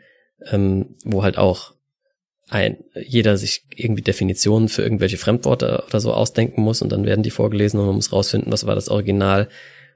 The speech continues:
Oder auch von, ähm, ein Spiel, das wir auch viel gespielt haben früher, Der wahre Walter, wo man so lustige Sätze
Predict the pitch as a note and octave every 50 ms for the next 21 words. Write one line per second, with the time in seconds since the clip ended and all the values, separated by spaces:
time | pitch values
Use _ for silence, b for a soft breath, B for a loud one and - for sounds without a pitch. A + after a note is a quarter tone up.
0 | B _ - - G#2+ G#2+ A2 G#2 G2 F#2 F#2+ - - - G2+ G2+ G2 F#2+ G2 -
1 | - - - - - F#2+ F#2 F#2 F2+ F2+ F2+ - - - F#2 F2 F2 F2 F2 F2
2 | F2 - - - - B B B B B _ - - - - G#2+ G2+ G2+ - -
3 | F2+ A2 - - - - - A#2+ B2 A#2 - - A2 G#2 G#2+ G2+ - G2+ - -
4 | - G#2+ G2 F#2+ G2 G2 F#2+ F#2+ F#2 F#2+ F#2+ F#2 F#2 F#2+ A#2 B2 - A#2+ B2 C3
5 | - - _ _ _ _ _ _ _ _ _ _ _ _ _ _ _ _ - -
6 | G2+ G2 F#2+ F#2 F#2+ G2 G#2+ - - G2+ G2 F#2 F2 G#2+ G#2+ - - A#2 A2+ A2+
7 | A2 A2+ b